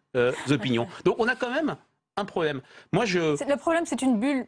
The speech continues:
Speaker 2: médiatique.
Speaker 1: Alors,
Speaker 2: C'est,
Speaker 1: je vais
Speaker 2: comment
Speaker 1: pas
Speaker 2: vous
Speaker 1: juger comme ça,
Speaker 2: l'expliquez ?
Speaker 1: mais c'est vrai qu'on a vu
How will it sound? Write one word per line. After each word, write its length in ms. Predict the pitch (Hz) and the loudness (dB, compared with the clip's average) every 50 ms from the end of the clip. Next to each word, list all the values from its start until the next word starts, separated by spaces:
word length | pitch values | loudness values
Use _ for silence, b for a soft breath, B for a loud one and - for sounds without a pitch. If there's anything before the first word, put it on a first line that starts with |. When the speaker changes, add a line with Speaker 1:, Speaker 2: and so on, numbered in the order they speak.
| _ - - | _ -16 -10
Speaker 2:
médiatique. 560 | 175 190 202 214 180 233 226 - - 381 403 | -6 -2 -2 0 0 0 -2 0 0 -2 -2
Speaker 1:
Alors, 140 | - - - | -2 -4 -6
Speaker 2:
C'est, 220 | - - 254 - - - | -10 -12 -12 -10 -8 -6
Speaker 1:
je 160 | - 147 151 | -2 -2 0
vais 100 | 147 143 | 0 0
Speaker 2:
comment 220 | 147 - 180 330 294 | 0 0 0 0 0
Speaker 1:
pas 40 | |
Speaker 2:
vous 120 | 269 254 269 | 0 0 0
Speaker 1:
juger 120 | 262 220 208 | -2 -2 -2
comme 160 | - 226 233 | -2 -4 -2
ça, 120 | - 247 226 | -2 -2 -2
Speaker 2:
l'expliquez ? 260 | 185 180 - - - | -2 -4 -6 -10 -10
Speaker 1:
mais 40 | 151 | -8
c'est 160 | - - 226 | -4 -4 -2
vrai 200 | 220 240 - 311 | -2 -2 -2 -2
qu'on 420 | - - 185 180 - - 196 196 208 | -2 -2 -2 -2 -2 -4 -2 0 0
a 60 | 214 | 0
vu 320 | 202 202 208 196 175 - | -2 -2 -2 -4 -4 -6